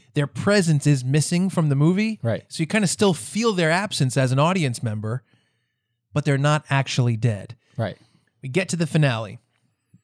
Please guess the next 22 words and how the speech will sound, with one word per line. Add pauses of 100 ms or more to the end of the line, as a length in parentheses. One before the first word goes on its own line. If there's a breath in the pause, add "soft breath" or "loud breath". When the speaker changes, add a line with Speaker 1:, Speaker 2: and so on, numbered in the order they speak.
(720)
Speaker 1:
And
let's
say
it's
similar.
Let's
say
we
do
a
similar
thing
where
it's
in
that
house
from
the
first
Scream
movie.